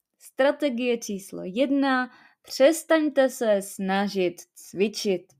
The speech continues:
Ano, č-, posloucháte to správně. Přestaňte se snažit.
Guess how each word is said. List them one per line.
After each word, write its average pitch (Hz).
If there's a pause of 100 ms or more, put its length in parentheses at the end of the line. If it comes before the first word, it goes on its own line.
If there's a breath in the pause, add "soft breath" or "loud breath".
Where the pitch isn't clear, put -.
(680)
Ano, 269
č-, - (680)
posloucháte 233
to 208
správně. 202 (360 loud breath)
Přestaňte 277
se 240
snažit. 196